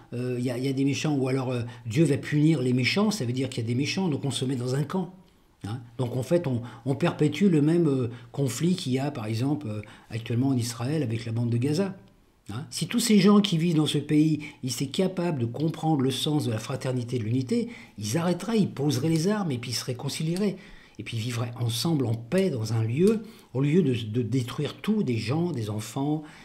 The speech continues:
et puis, des, des, et puis on peut dire aussi la terre, parce que bon, vous avez vu les villes, hein, dans l'état où elles sont. C'est un peu la même chose aussi en Russie. Donc l'important, c'est de se dire, oui, il y a des choses à partager, mais il ne faut pas partager n'importe quoi. C'est ça le truc à notre époque. Donc,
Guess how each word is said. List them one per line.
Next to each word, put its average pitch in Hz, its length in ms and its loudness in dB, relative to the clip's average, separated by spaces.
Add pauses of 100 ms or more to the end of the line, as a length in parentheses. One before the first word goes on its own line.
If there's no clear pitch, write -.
(200)
et 117 120 -10
puis, 131 240 -2
des, 110 240 -2
des, 107 240 -4 (260)
et 113 120 -12
puis 117 180 -4
on 110 80 -2
peut 104 120 -10
dire 113 220 -4
aussi 98 240 -8
la 107 140 -4
terre, 143 240 0
parce 101 100 -6
que 101 120 -10
bon, 98 180 -8
vous 101 80 -8
avez 107 100 -4
vu 123 120 -2
les 120 100 0
villes, 127 220 -2
hein, 120 60 -2
dans 110 120 -4
l'état 104 280 -6
où 113 80 -4
elles 127 140 -4
sont. 165 240 -4 (380)
C'est - 160 -6
un 117 100 0
peu 117 140 -4
la 117 100 0
même 113 160 2
chose 120 260 -6
aussi 113 220 -6
en 120 80 -2
Russie. 151 440 -2 (420)
Donc 123 200 -2
l'important, 180 540 0
c'est 156 140 -2
de 131 120 0
se 117 120 -2
dire, 175 260 2 (220)
oui, 117 200 -4 (760)
il 110 60 -10
y 131 100 0
a 151 60 2
des 143 100 2
choses 147 320 2
à 131 60 0
partager, 113 560 -6 (440)
mais 123 60 -4
il 120 60 -2
ne - 20 -10
faut 165 80 0
pas - 160 0
partager 175 500 0
n'importe 185 440 2
quoi. 208 360 -2 (1160)
C'est - 160 -8
ça 202 160 4
le 175 120 4
truc - 360 -2
à 123 140 -2
notre 123 300 -2
époque. 120 220 -4
Donc, 120 220 -2